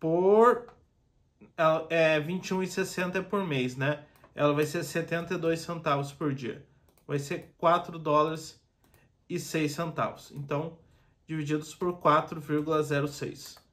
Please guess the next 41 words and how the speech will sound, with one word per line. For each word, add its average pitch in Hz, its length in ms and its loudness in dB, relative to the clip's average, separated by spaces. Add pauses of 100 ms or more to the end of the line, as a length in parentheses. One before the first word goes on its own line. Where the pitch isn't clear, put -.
(420)
Ela 196 180 10
vai 214 180 6
tá 220 140 6
te 220 160 0
dando 208 260 4
um 220 140 2
payback 208 680 4
da 180 160 2
máquina 175 440 0
em 170 80 -6
duzentos 190 560 2
e 220 80 0
trinta 214 320 0
e 214 60 2
três 196 360 2
dias. 143 580 2 (520)
Duzentos 180 480 0
e 196 40 -6
trinta 190 280 -4
e 185 60 -4
três 175 280 -4
dias, 196 460 0 (320)
mais 214 400 4
ou 233 80 2
menos, 214 560 0 (220)
há 165 320 0
oito 214 380 8
meses 190 400 0
aí. 131 340 0
Um 151 100 -8
pouquinho 208 500 -2
menos 185 440 -2
de 160 140 -2
oito 196 260 0
meses 165 420 -2 (420)
ela 170 240 6
vai 170 180 0
tá 165 140 4
se - 140 -10
pagando, 131 440 -2
beleza? 214 560 2